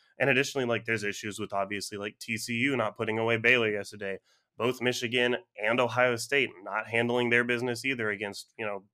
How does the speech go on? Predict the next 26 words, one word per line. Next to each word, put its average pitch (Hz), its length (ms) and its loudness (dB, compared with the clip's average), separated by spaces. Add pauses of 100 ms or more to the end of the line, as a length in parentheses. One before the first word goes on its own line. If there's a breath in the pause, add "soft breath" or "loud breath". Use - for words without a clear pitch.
inferior 110 640 0
competition. 101 800 -10
But, 110 180 -2 (640)
you 131 80 2
know, 123 120 8
I, 123 280 6
I, 123 200 2
I 135 100 6
do 139 280 2
think 160 300 -2
the 131 100 -6
defense 127 380 -2
is 113 80 -6
a 101 60 -6
problem, 120 580 0
and 117 140 2
if 113 140 0
they 104 140 -2
don't 104 380 -6
make 135 240 -2
it, 143 200 -2
that's 107 220 0
gonna 104 200 -6
be 104 120 -8
your 98 200 -8
issue. 123 380 -2